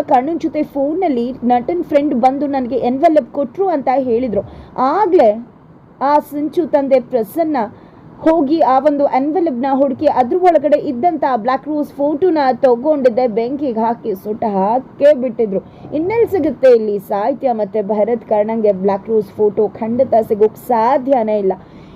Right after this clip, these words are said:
ಈ ಒಂದು ವಿಷಯ ಹೇಳ್ತಿದ್ದಾಗೆ ಏನಪ್ಪಾ ಮಾಡೋದು, ಸಿಕ್ಕಿದ್ದು ಹಾಗೆ ತಪ್ಪು ಹೋಯ್ತಲ್ಲ ಅಂತ ಕರ್ಣ ಅನ್ಕೋತಿದ್ದಾರೆ. But ಅಷ್ಟ್ರಲ್ಲಿ ಪಿಂಕ್ ಎನ್ವೆಲಪ್ ನಾನು ಕೂಡ ನನ್ನ ಕಾರಲ್ಲಿ ನೋಡ್ದೆ ಅಲ್ವಾ ಅಂತ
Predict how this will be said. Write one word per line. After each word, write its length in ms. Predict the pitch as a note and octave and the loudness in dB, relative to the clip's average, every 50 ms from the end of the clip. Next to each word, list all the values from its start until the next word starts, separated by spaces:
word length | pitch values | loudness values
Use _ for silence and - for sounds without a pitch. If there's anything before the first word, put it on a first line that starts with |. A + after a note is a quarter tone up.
| - - | -4 0
ಈ 80 | D#4+ | 0
ಒಂದು 320 | F#4+ F#4 A#4+ A4+ G#4+ G#4+ F#4+ | 2 2 2 2 2 2 2
ವಿಷಯ 260 | F4+ F#4 - - F#4 | 2 0 0 2 4
ಹೇಳ್ತಿದ್ದಾಗೆ 840 | F4 F4 F4 F4 E4 E4+ E4+ C#4 C4 C4+ B3+ C#4 D#4 D4 C#4+ E4 | 4 4 4 2 -2 -4 -6 -6 -6 -2 0 0 0 0 -2 -6
ಏನಪ್ಪಾ 500 | D4+ B3+ B3 C#4 C#4 D4+ B3+ A#3 C#4+ C4+ | -6 -6 -6 -6 -4 -6 -4 -4 -4 -4
ಮಾಡೋದು, 500 | B3+ A#3+ A#3 A3+ B3 C4 C#4 A3 B3 B3 | -2 -4 -4 -2 -2 -2 -2 -2 -2 -2
ಸಿಕ್ಕಿದ್ದು 720 | B3+ B3 - - F4+ F#4 - - G#4+ A4+ D#4+ D4+ G4+ G4 F#4+ | -4 -4 -4 -6 -6 -6 -2 -2 -2 0 0 0 0 2 2
ಹಾಗೆ 400 | F4+ E4+ D#4+ D4 C#4 D4+ C#4 D#4 | 2 2 2 0 -2 0 -2 -2
ತಪ್ಪು 320 | B3+ - C4+ A#3+ - D4+ E4+ | -2 -2 -4 -4 -2 -4 -4
ಹೋಯ್ತಲ್ಲ 320 | E4+ C4+ A#3 D4+ C4+ C4+ C4 | -2 0 -2 0 0 0 -2
ಅಂತ 160 | B3 A#3+ A#3+ | -2 -4 -4
ಕರ್ಣ 300 | A#3+ - B3 A3+ A3 B3 C4+ B3+ | -2 0 0 0 0 0 -2 -4
ಅನ್ಕೋತಿದ್ದಾರೆ. 640 | A3 A3 C4 - D#4+ D4+ - B3 A#3+ A#3 A#3 C4 | -4 -6 -4 -4 -6 -6 -4 -4 -2 -2 0 -2
But 240 | E4 D4 E4+ C#4+ - D#4 | -2 -2 -2 -2 0 0
ಅಷ್ಟ್ರಲ್ಲಿ 520 | C#4+ C#4+ - - E4+ F#4 E4+ C#4+ B3 - - - - - - - - - - - - - - - - | 0 -2 -4 -4 -2 0 0 0 0 -2 -6 -14 -20 -20 -20 -20 -20 -20 -20 -20 -20 -20 -20 -14 -2
ಪಿಂಕ್ 240 | - F#4+ G4 A4+ G4+ | 0 0 2 4 4
ಎನ್ವೆಲಪ್ 420 | G#4+ G4 F#4 D#4+ F#4 E4+ F#4 C#4 | 2 2 2 0 -2 -2 -2 -2
ನಾನು 280 | D#4 D4+ D4 D#4+ G4 G#4+ | -2 -2 -2 -2 -4 -2
ಕೂಡ 160 | - G4+ F4+ E4+ | 0 2 2 2
ನನ್ನ 200 | E4 D#4 D#4 D4+ | 2 2 -2 -2
ಕಾರಲ್ಲಿ 360 | C#4 D4+ C#4 C#4+ D#4+ F#4 E4+ D#4+ | 0 2 2 2 2 0 -2 -2
ನೋಡ್ದೆ 320 | D4 D4 E4 G#4 - A#4+ | -2 -4 -4 -4 -2 2
ಅಲ್ವಾ 340 | A4 F#4 E4 C4+ E4 D#4 D4 | 2 2 2 2 0 -2 -2
ಅಂತ 160 | D4 D4 | -2 0